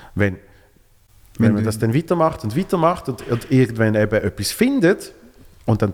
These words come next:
Speaker 1: bei dem dann das
Speaker 2: Ge-,
Speaker 1: beibehaltet
Speaker 2: genau.
Speaker 1: und, und an dem weiter schafft, dann, dann kommt's gut. Aber, aber ich, ich, ich sehe Leute, weißt, wo mit Überzeugung das machen und sie machen es seit Jahren und es funktioniert nicht und sie können sich nicht einmal eingestehen, dass es nicht funktioniert.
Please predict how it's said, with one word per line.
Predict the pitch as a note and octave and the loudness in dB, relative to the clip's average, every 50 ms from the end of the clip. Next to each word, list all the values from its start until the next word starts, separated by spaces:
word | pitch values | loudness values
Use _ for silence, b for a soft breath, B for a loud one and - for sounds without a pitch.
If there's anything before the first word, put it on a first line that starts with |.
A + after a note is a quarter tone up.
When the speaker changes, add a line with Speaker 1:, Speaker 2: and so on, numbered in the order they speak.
| - - | -4 -6
Speaker 1:
bei | - | -2
dem | - A2+ G#2 G#2 G#2+ | 2 2 2 2 2
dann | G2+ G2+ G2 F#2+ | 0 0 -2 0
das | - G2 - - - | -2 -4 -4 -4 -6
Speaker 2:
Ge-, | - - - A2+ | -2 0 0 0
Speaker 1:
beibehaltet | - - D3+ D#3 D#3+ B2 A#2 | 2 2 2 4 4 4 4
Speaker 2:
genau. | B2+ C3 C#3 C#3 B2 | 4 4 4 2 2
Speaker 1:
und, | A#2+ - - | 0 -2 -4
und | A#2 G#2+ | -2 -2
an | A2 G#2 | -2 0
dem | G2 G#2+ G#2+ A2+ A#2+ | 2 0 0 0 -2
weiter | D#3+ E3 - F3+ | -4 -6 -6 -8
schafft, | - - C#3+ C#3+ D#3 - - B B B B B B B B _ - | -2 0 0 0 0 -2 -4 B B B B B B B B _ 0
dann, | C3 C3 C3 C3 C3 - - | 0 0 0 -2 -6 -6 -4
dann | C#3 C3+ C3 | -2 -2 0
kommt's | - C#3 C3 B2 - - | 2 0 0 0 -2 -2
gut. | - F#3 F3+ A2 E2+ - - - B B B B B B B B | 0 2 2 2 0 -4 -10 -20 B B B B B B B B
Aber, | G#2+ G#2+ G2 A#2 A#2 - - | -4 -2 0 0 -2 0 -2
aber | A2 G2+ A2+ A2+ - | -4 -4 -2 -4 -2
ich, | F2 G2+ G2 - | -2 -4 -6 -6
ich, | - - - - - | -8 -12 -14 -12 -12
ich | - - - - - - - - - - - | -12 -12 -12 -18 -20 -20 -20 -20 -20 -14 -6
sehe | - C3+ B2 A#2+ | -2 0 2 2
Leute, | A#2 C3+ C#3+ C#3 - | 2 0 -2 -2 -2
weißt, | A#2 B2 A#2+ A#2+ | -2 -2 0 0
wo | A#2+ A2+ A2 A2 - - - - - - _ _ _ - - _ _ - - - - - - - - - - | 0 0 0 0 -2 -6 -12 -20 -20 -20 _ _ _ -20 -20 _ _ -20 -20 -20 -20 -20 -20 -20 -20 -20 -4
mit | - B2 A#2+ A#2 - | 0 0 2 2 2
Überzeugung | A#2+ G2+ G2 - - C#3+ D3 C#3+ C#3+ - | 0 -2 -2 -2 0 0 0 0 -4 -2
das | - A#2+ G#2 - | 0 -2 0 2
machen | A#2+ C3 C#3 - - | 2 0 0 0 -2
und | A#2 | -4
sie | G#2 A#2 | -2 0
machen | A#2 A#2 - - | 0 0 0 -2
es | G2 - | -8 -10
seit | - G2 F2 | -10 -8 -2
Jahren | F#2 G2+ A2 C3 D3+ C3 A2 B2 D#3 E3 - | 2 4 4 6 4 4 2 2 0 -2 -4
und | - G2+ | -6 -8
es | - | -4
funktioniert | - A2 G2+ - - A2 G2+ A#2 C#3+ D3+ - | -2 -2 -2 -2 0 0 2 4 2 2 2
nicht | G#2+ A2 B2 - - b b b b b b | 0 -2 -2 -2 -6 b b b b b b
und | b A2+ G#2 | b -2 0
sie | - A#2 G2+ | 0 -2 -2
können | - - A2+ G#2 G2 | 0 0 0 0 0
sich | - G2 - | -2 -4 -2
nicht | - G#2 | -2 0
einmal | G2 G2 F#2+ G2+ | 0 2 2 2
eingestehen, | A2 B2 A2 G2 - - A2 G2+ | 2 2 0 -2 -2 0 0 0
dass | F#2 F#2 E2+ | 0 -2 -4
es | F2+ | -4
nicht | G2 F#2+ - | -4 -4 -4
funktioniert. | - F#2 F2+ - - A2 A#2+ A2 - | -6 -8 -8 -4 -2 0 0 0 -2